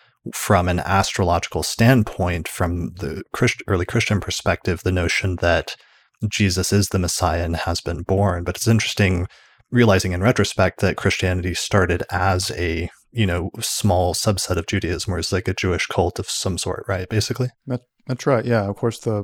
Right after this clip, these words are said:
Speaker 2: the Chri-, early Christianity was a, a Jewish movement. Jesus was, of course, Jewish himself. All of his early followers were Jewish. Um,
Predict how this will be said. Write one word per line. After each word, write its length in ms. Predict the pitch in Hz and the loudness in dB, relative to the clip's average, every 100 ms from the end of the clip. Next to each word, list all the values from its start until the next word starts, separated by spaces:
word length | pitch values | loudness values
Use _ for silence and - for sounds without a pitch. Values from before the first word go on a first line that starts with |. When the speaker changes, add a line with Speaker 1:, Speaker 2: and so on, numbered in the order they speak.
| 110 | -6
Speaker 2:
the 320 | 113 104 104 117 - - - | -8 -6 -8 -12 -18 -18 -2
Chri-, 180 | 135 131 | -2 2
early 200 | 120 120 | 2 2
Christianity 480 | - - 123 123 104 | 0 0 2 2 2
was 160 | 104 | 0
a, 120 | 104 104 | -2 -4
a 40 | - | -8
Jewish 300 | 101 107 - | -2 -2 2
movement. 320 | 123 107 - | 2 2 -2
Jesus 320 | 127 101 107 | -2 -2 -2
was, 120 | 110 | -6
of 80 | 104 | -4
course, 220 | - 104 | -4 -6
Jewish 300 | - 107 98 | -2 -2 -2
himself. 440 | - 107 143 101 - _ _ _ _ | -2 2 4 4 0 _ _ _ _
All 140 | 110 113 | 2 4
of 60 | |
his 100 | 110 | 4
early 160 | 110 117 | 4 4
followers 400 | 120 120 110 101 | 6 6 6 2
were 60 | 104 | -2
Jewish. 400 | 101 98 - - _ _ _ _ _ - | -4 -6 -10 -18 _ _ _ _ _ -2
Um, 320 | 127 123 127 | 4 4 2